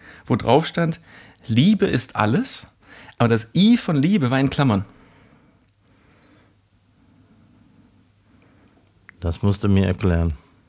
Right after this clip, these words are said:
Speaker 1: Also dann, das, es gibt doch so Sätze manchmal, die man so schreiben kann und dann klammerst du einen Buchsta-, äh, ähm, einen Buchstaben aus und dann bedeutet dieser Satz was anderes.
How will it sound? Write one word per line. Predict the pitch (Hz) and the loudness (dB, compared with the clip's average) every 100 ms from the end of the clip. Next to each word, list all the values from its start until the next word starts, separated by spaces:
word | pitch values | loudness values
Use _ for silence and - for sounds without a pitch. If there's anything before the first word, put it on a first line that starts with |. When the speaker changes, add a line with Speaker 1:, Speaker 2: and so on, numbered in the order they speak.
| _ _ _ _ _ _ _ - | _ _ _ _ _ _ _ -2
Speaker 1:
Also | 110 113 | 0 2
dann, | 113 151 - - - | 2 2 0 -4 -4
das, | - 117 - | -4 -4 -4
es | - - | -4 -2
gibt | 160 | 0
doch | - | 0
so | - | 0
Sätze | 98 113 - 151 | 0 0 0 0
manchmal, | 131 135 123 - - - | 0 0 -2 -2 -12 -4
die | |
man | 110 107 | 0 0
so | |
schreiben | 104 - 113 143 | 0 0 0 2
kann | 160 | 0
und | 135 | 2
dann | 113 | 2
klammerst | 104 - 123 135 | 0 0 2 2
du | - | 0
einen | 117 120 127 | 2 2 2
Buchsta-, | 123 127 - - | 0 -2 -2 2
äh, | 110 101 107 | 2 2 0
ähm, | 101 98 - | -2 -4 -2
einen | 110 | 0
Buchstaben | 110 110 101 92 | 0 0 -2 -2
aus | - 120 202 - - - - | 2 2 0 -6 -20 -20 -18
und | - | 0
dann | 117 120 - _ _ - | 2 4 0 _ _ -6
bedeutet | 117 107 117 117 | -2 2 2 2
dieser | 113 107 | 0 2
Satz | 113 110 | 2 0
was | 101 | 0
anderes. | 117 123 - | 2 2 0